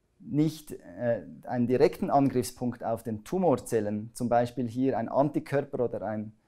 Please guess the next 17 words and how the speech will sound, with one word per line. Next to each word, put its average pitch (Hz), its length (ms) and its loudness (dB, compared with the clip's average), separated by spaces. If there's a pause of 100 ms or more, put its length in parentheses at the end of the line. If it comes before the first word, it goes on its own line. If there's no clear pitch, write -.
ein 120 160 2
Medikament, 123 560 0
das 127 120 -4
die 123 120 -12
Krebszelle 123 500 -4
direkt 117 480 -4
angreift 135 600 6
und 131 120 -4
eliminiert. 131 680 0 (600)
Die 123 220 -4
Immuntherapie 160 1000 0 (320)
benutzt 131 460 0
einen 113 240 -6
indirekten 143 680 4
Angriff. 101 560 -6 (320)
Sie - 160 -4
benutzt 139 640 2